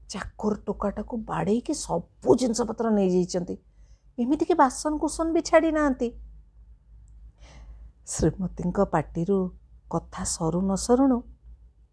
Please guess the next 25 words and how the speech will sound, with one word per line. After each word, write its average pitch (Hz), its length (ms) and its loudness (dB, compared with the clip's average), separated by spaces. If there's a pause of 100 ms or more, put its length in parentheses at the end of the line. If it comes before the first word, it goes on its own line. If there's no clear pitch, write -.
(200)
ମହାପାତ୍ର 156 640 -2
ବାବୁ 190 280 -2
ବରଡ଼ା 170 400 0
ପତ୍ର - 380 -2
ପରି 180 280 -4
ଧରିବାକୁ 170 440 2
ଲାଗିଲେ। 214 300 -8 (1120)
ଏଇ 139 400 0
ଚୋରି 156 460 -6
ଡକେଇତି 165 420 -8
କଥା - 280 -8
ଶୁଣିଲେ 196 420 0
ତାଙ୍କୁ 233 260 -4
ସବୁବେଳେ 214 500 -8
ଭାରି 156 220 -2
ଭୟ 160 220 4
ଲାଗେ। 147 280 2 (580)
ସେଥିପାଇଁ 294 500 2
ତ 302 80 2
ପିଲାଟି 269 440 2
ବେଳୁ 269 260 4 (340)
ଏକୁଟିଆ 277 540 0
ଘରେ 269 360 -2
ରହିବାକୁ 254 420 -2
ସେ 277 200 -4